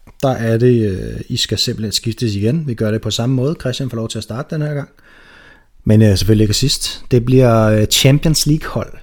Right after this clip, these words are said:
som Real Madrid har mødt under Carlo Ancelotti. Og det er altså så sæsonen tretten fjorten, fjorten femten og tyve enogtyve. Der er,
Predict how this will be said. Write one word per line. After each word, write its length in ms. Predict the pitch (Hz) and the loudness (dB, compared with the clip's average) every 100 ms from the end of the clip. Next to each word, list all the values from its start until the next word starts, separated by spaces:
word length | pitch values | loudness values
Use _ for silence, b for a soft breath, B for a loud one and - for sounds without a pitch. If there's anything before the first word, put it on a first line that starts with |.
| - | -14
som 280 | - 110 107 | -10 -6 -4
Real 160 | 107 | -2
Madrid 260 | 104 101 131 - | -2 -2 -4 -2
har 80 | |
mødt 260 | 123 123 123 | -2 -2 -6
under 220 | - 120 120 - | -10 -10 -10 -12
Carlo 340 | - - 131 135 | -10 -4 0 0
Ancelotti. 560 | 135 151 139 151 123 - b b b b b b - | 0 -2 -4 -4 -8 -10 b b b b b b -12
Og 140 | - | 0
det 100 | 127 | 2
er 40 | |
altså 180 | 117 107 | 2 0
så 180 | - 123 | -2 -2
sæsonen 420 | 117 - 131 143 | -2 -2 -2 -4
tretten 360 | - 117 110 120 | -6 -6 -4 -4
fjorten, 400 | 135 135 165 156 _ _ _ _ _ | -4 -4 -4 -6 _ _ _ _ _
fjorten 380 | - 127 139 151 | -4 0 0 2
femten 420 | 143 135 - 147 - - _ _ | 0 0 -4 -8 -10 -20 _ _
og 100 | 147 | -6
tyve 320 | - 131 123 110 | -2 -2 -2 -4
enogtyve. 440 | 107 - 95 95 - - - b b b | -6 -8 -10 -10 -14 -16 -20 b b b
Der 60 | 127 | -4
er, 320 | 120 127 147 | 0 2 0